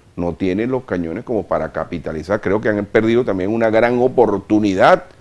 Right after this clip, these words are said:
de convertirse en un referente opositor. Pero ese liderazgo también tiene muchas carencias, con contadas excepciones, pero las tiene. Entonces, preludio de lo que viene. ¿Qué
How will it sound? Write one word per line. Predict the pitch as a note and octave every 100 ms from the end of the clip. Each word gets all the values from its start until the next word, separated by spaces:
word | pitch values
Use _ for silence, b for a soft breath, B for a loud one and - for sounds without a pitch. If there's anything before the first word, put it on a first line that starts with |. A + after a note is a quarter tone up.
| B B B
de | -
convertirse | F2+ F#2+ F2+ D#2 F2+ F2 A2
en | G#2+
un |
referente | A2+ A#2+ G2 F2 F#2
opositor. | A#2 B2 F#2+ D#2+ E3 F#3 B B B B B B B B - -
Pero | G#2+ G#2
ese | G2 A#2+
liderazgo | A#2 F2+ D#2+ D#2+ G2+ A#2
también | E2+ D2 D2 E2+
tiene | F#2 E2+
muchas | F2+ F#2 A2+
carencias, | - F2+ D#3+ E2 B2+ D#3 - _ _
con | - E2+
contadas | D#2+ D2+ - E2 G#2
excepciones, | F#2 D#2+ - E3 D#3+ E2 _
pero | D#2 D2+
las | C#2+ -
tiene. | - C2+
Entonces, | C#2+ - A2+ F3 D#3+ _ _ _ _ _ _
preludio | - C3 B2+ C#3+ D#3 F3+
de | D#3+
lo | A2+
que | - D#2+
viene. | D#2+ D2+ C#2+ C#2+ B1+ - _
¿Qué | - A#2 D#3